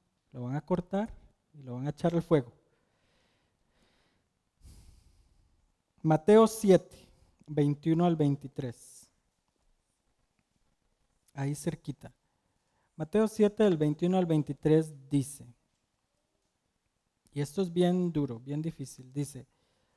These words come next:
"No todo el que me llama, Señor, Señor, entrará en el reino de los cielos. Solo entrarán aquellos que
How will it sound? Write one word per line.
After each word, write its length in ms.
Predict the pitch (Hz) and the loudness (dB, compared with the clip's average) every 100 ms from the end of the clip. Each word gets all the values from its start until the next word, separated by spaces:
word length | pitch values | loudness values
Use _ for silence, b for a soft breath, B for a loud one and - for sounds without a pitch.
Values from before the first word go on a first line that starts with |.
| _ _ _ | _ _ _
"No 600 | - 151 170 185 214 220 _ _ | -6 0 4 4 4 0 _ _
todo 480 | 175 170 180 190 202 | 0 2 2 0 -2
el 160 | 156 143 | -6 -6
que 120 | - | -2
me 220 | 135 131 | 0 0
llama, 500 | 127 143 143 139 110 - _ | 0 0 0 -2 -6 -14 _
Señor, 760 | - - 127 135 147 165 175 175 _ | -14 -6 -4 -2 -2 -4 -6 -10 _
Señor, 600 | - 131 131 131 123 - _ _ _ _ | -6 -2 0 -2 -4 -12 _ _ _ _
entrará 420 | 160 170 165 170 | -2 0 2 2
en 60 | 196 | 2
el 120 | 208 | 2
reino 240 | 208 208 208 | 0 0 0
de 60 | |
los 160 | 185 170 | 0 -4
cielos. 580 | 214 214 135 - - _ _ _ _ | -4 -6 -6 -14 -20 _ _ _ _
Solo 340 | _ - 165 190 | _ 0 2 2
entrarán 440 | 202 165 151 156 | 2 2 2 2
aquellos 560 | 170 175 170 170 165 - | 0 0 -2 -2 -6 -8
que 380 | - 185 220 | -2 -2 -2